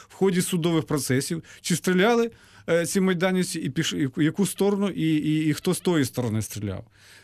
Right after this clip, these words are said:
Натомість зараз, коли віддаються, наприклад, беркути, е, до того, як вони отримали вирок, цей судовий процес фактично зупиняється, е, можливості встановити істину в нього,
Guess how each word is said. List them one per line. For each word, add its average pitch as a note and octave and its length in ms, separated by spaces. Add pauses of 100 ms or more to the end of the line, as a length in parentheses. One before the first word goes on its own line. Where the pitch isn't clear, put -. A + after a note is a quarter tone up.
Натомість E3+ 400
зараз, C3+ 340
коли C#3+ 240
віддаються, B2 600
наприклад, G#2+ 420
беркути, A2+ 440 (920)
е, C3+ 680
до C#3 180
того, F3 260
як C3 160
вони C3+ 140
отримали A#2+ 360
вирок, G#2 420 (180)
цей G3 240
судовий D#3 380
процес C3 320
фактично A#2 440
зупиняється, B3 720 (540)
е, D3 760
можливості E3+ 600
встановити D3 440
істину B2+ 380
в A#2 100
нього, A#2+ 720